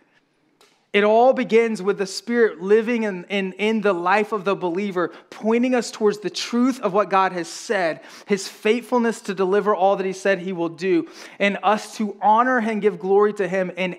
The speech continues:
everything we are with all that we have.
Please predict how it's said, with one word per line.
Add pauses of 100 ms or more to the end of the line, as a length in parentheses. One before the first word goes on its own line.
everything
we
are (200)
with
all (160)
that
we
have.